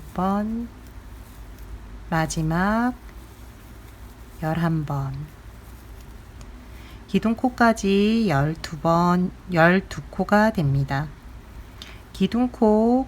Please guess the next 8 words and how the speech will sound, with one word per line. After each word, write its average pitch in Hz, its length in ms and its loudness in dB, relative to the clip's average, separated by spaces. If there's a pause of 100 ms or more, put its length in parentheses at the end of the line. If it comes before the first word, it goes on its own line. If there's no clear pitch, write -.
끝코에 269 720 2
넣어서 202 720 2 (160)
빼뜨기로 226 1000 0 (280)
첫 - 160 -8
번째 240 280 2
단을 190 380 2
마무리해 139 500 -2
주세요. 147 520 -8